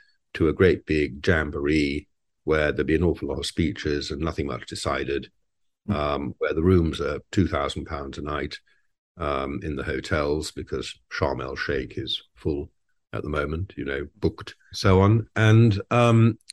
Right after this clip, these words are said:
Speaker 1: and to achieve what? So I think most people would feel a bit put off if they saw him going.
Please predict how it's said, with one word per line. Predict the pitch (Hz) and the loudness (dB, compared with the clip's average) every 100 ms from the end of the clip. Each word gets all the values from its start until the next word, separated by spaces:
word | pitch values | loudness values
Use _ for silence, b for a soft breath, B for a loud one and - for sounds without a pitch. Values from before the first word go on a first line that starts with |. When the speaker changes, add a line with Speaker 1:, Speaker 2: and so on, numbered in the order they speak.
| 127 | 2
Speaker 1:
and | 120 110 | 4 4
to | 127 | 4
achieve | 117 123 123 113 | 2 4 2 4
what? | 147 131 - - _ _ _ _ - | 2 2 -6 -20 _ _ _ _ -2
So | 135 | 2
I | 127 | 4
think | 127 | 6
most | 117 117 - | 6 6 4
people | 82 - 85 87 | 0 0 -2 0
would | 98 | 0
feel | - 107 104 110 | 4 8 8 6
a | 101 | 2
bit | 110 - | 0 2
put | 110 127 | 2 4
off | 139 - | 4 2
if | 69 | -4
they | 67 | -4
saw | 67 92 80 | 0 2 2
him | 69 | 0
going. | 78 73 69 | -2 -2 -4